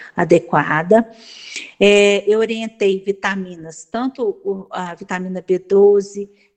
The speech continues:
pra Júlia, assim como a reposição, nem a reposição, o tratamento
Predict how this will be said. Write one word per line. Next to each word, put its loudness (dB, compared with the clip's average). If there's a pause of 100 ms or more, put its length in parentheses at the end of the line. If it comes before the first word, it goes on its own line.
(100)
pra -8
Júlia, -2
assim -4
como -2
a -2
reposição, 2
nem 2
a -2
reposição, 0
o -10
tratamento 0